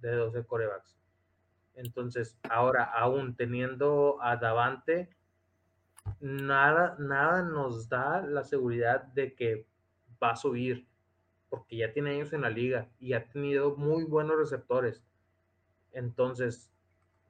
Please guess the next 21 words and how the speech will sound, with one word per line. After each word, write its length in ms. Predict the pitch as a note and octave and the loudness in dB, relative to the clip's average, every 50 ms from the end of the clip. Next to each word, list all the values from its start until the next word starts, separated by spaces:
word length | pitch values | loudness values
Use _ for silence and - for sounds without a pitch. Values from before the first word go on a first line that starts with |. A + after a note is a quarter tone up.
| _ _ _ _ - | _ _ _ _ -12
ningún, 520 | E3 D#3+ D3+ D#3 D3+ C#3+ C3 D3 D#3 D3 D#3 | -8 -4 -2 -2 -2 0 0 -2 -2 -2 0
no 160 | D#3 D3+ D#3 | -2 2 4
tiene 180 | F#3 G3+ G3+ | 4 4 6
ninguna 240 | F#3 F3+ E3 E3+ F3+ | 4 2 2 2 0
seguridad. 480 | F3 E3 D3+ C#3 C#3+ C#3+ C3 C3+ - - _ | 2 0 2 4 6 4 4 4 -2 -12 _
Obviamente, 760 | - C#3 C#3 D#3 E3+ F3 E3+ E3+ E3 E3+ E3 E3+ E3 D#3 D3 - | 2 4 4 6 6 4 4 2 0 0 0 2 4 4 4 4
si 180 | - - C3+ C3 | 0 -4 -6 -4
me 120 | C3 B2 | 0 0
das 640 | A#2+ B2 C3 C#3+ D3+ D3+ D3 - - - - _ _ _ _ | 2 4 4 2 2 0 -2 -10 -16 -20 -20 _ _ _ _
por 180 | - E3 E3 D3+ | 2 2 4 4
apostar 680 | C#3+ - - B2 A#2 - - C3 A#2+ A#2 - - - - | 4 4 2 0 0 2 2 2 2 2 0 -4 -8 0
fuera 280 | B2+ C3 C3+ C#3+ D3 | 2 4 6 6 6
del 220 | D3+ D3 C3+ B2+ A#2+ | 6 6 4 4 4
doce, 420 | C3 C3 C3 C3 - - G2+ - _ _ _ _ _ _ _ _ _ _ _ | 2 2 2 2 -2 -10 -10 -10 _ _ _ _ _ _ _ _ _ _ _
¿quién 140 | - C#3+ C#3+ | -4 -4 -2
se 120 | - D#3 D3+ | -2 -2 2
puede 180 | - D#3 D#3 | 2 2 2
meter? 500 | D3 C#3 B2 - C#3+ D3+ E3+ E3+ - _ _ - - - - F3 - _ _ - _ _ _ _ _ _ _ _ - - - _ | 2 -2 0 2 4 4 4 2 0 _ _ -12 -6 -6 -6 -6 -6 _ _ -20 _ _ _ _ _ _ _ _ -20 -20 -18 _
Por 140 | - C#3+ C#3 | 0 2 2
el 80 | C3 B2 | 2 -2
simple, 560 | C3+ C#3 C3+ D#3 D#3+ D#3 D#3 D3+ C#3 - | -4 -8 0 2 2 2 2 0 -2 -4